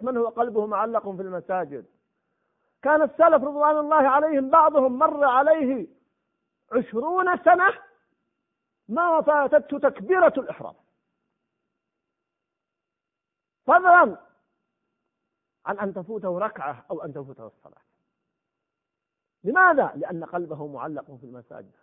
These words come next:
ذكر عن بعض السلف أو عن أحد السلف أنه كان نجارا، فكان وهو في نجارته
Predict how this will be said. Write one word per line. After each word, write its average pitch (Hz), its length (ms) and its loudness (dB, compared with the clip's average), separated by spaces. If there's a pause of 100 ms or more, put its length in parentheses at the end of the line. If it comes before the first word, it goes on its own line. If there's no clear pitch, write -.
(160)
ذكر 302 280 -4
عن 269 180 0
بعض 311 160 2
السلف 330 400 0 (840)
أو 175 60 -4
عن 214 200 -6
أحد 285 240 -2
السلف 277 340 -2
أنه 285 200 0
كان 285 280 -2
نجارا، 202 520 0 (2500)
فكان 311 340 2
وهو 320 300 8
في 262 80 -2
نجارته 277 760 2